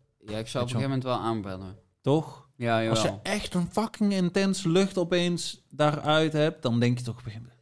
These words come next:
Speaker 1: Het ligt ook aan wat voor, ja, ik denk dat,
Speaker 2: Nou ja,
Speaker 1: eh,
Speaker 2: dead
Speaker 1: ja,
Speaker 2: people
Speaker 1: death.
Speaker 2: lucht.
Speaker 1: Death. The, the smell of death, ja.
Speaker 2: Weet je wel, dan na een jaar begint dat helemaal te
Speaker 1: Mm.
Speaker 2: verrotten en te doen.
Speaker 1: Het is wel een,
Speaker 2: Ja.
Speaker 1: ja, excre-, extreem verhaal, inderdaad, eh.
Speaker 2: Ik denk van, op een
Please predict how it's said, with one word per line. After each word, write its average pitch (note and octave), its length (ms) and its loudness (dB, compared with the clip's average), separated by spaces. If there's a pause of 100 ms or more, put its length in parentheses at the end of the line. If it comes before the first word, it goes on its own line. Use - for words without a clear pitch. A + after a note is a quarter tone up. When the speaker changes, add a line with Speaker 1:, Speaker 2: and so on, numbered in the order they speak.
(160)
Speaker 1:
Het C3 100 -4
ligt F3 200 0
ook F#3 160 -2
aan E3 180 4
wat D#3+ 180 2
voor, B2 260 -4
ja, D#3+ 360 2
ik - 360 -12
denk D#3 180 -8
dat, E3 120 -4
Speaker 2:
Nou A#2+ 140 2
ja, A#2+ 280 4
Speaker 1:
eh, A#2 60 -2 (500)
Speaker 2:
dead C#3 120 4
Speaker 1:
ja, C3 180 8
Speaker 2:
people F#3+ 320 4
Speaker 1:
death. C3+ 120 6
Speaker 2:
lucht. A2 540 2
Speaker 1:
Death. C3 520 -2 (120)
The, G2 380 -14
the A2+ 60 -10
smell A#2+ 340 -6
of A2+ 160 -6
death, A#2+ 320 -4
ja. A2+ 360 -2
Speaker 2:
Weet A2+ 240 -2
je - 80 -6
wel, A2 160 0
dan A#2+ 240 2
na C3+ 140 4
een B2 160 4
jaar C#3 320 2
begint A#2+ 300 -4
dat B2 160 -10
helemaal B2+ 300 -8
te - 100 -14
Speaker 1:
Mm. C3+ 100 -2
Speaker 2:
verrotten B2+ 920 -4
en A#2+ 420 -8
te B2+ 80 -14
doen. A2+ 120 -14 (180)
Speaker 1:
Het B2+ 40 -6
is B2+ 100 -4
wel C3+ 180 4
een, C3 60 2
Speaker 2:
Ja. B2 340 0
Speaker 1:
ja, A2+ 300 2 (180)
excre-, E2+ 500 -12
extreem G#2 640 -10
verhaal, G#2 440 -8
inderdaad, F#2+ 680 -10
eh. F2+ 200 -8
Speaker 2:
Ik F#2 60 -8
denk B2 180 -4
van, A#2+ 180 -4
op G#2 60 -8
een - 60 -20